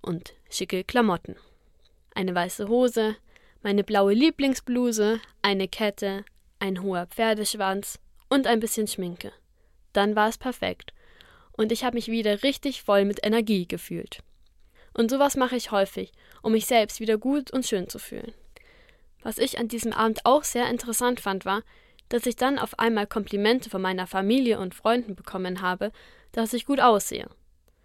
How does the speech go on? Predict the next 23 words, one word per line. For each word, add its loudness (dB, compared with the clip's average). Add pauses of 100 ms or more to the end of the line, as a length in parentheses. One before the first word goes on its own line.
(220)
Anscheinend 0
bekommt -2
man 2
solche 2
Komplimente 0
häufig 0
nur -2
dann, 0 (480)
wenn 2
man 2
auch 0
was 0
dafür -4
tut 2
und -4
sich -4
Mühe 4
gibt. -14 (800)
Aber 2
da 0
denke 0
ich -10
mir, -8